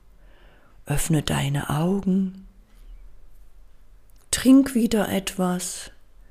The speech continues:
und spür einmal jetzt auf einer Skala von eins bis zehn,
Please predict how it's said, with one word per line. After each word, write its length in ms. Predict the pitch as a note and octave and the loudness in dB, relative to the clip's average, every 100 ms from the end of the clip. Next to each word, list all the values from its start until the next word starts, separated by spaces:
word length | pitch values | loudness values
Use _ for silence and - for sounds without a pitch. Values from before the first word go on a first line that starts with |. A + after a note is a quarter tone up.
| - - - - - - | -20 -20 -20 -20 -12 -4
und 180 | E3 | 0
spür 480 | - - A3+ C4 - | 0 6 8 8 6
einmal 540 | F3 F#3+ F#3+ F3+ E3 E3 | 2 0 2 2 0 2
jetzt 680 | G#3 A#3 - - - - - - - - - - - _ - - - - - - - - | 2 0 -2 -4 -8 -14 -18 -20 -20 -20 -20 -20 -20 _ -20 -20 -20 -20 -20 -20 -12 -6
auf 220 | D#3 - | -4 -2
einer 260 | D3+ D#3 | 0 2
Skala 540 | D3+ - D#3+ F3+ G#3+ G#3+ | 2 2 2 2 2 0
von 260 | - E3+ | -2 -2
eins 320 | E3+ G3 A3+ - | 2 2 2 0
bis 320 | F#3 - - | -2 0 0
zehn, 540 | F#3+ F#3+ F#3+ G3 G3 | 4 4 4 2 -4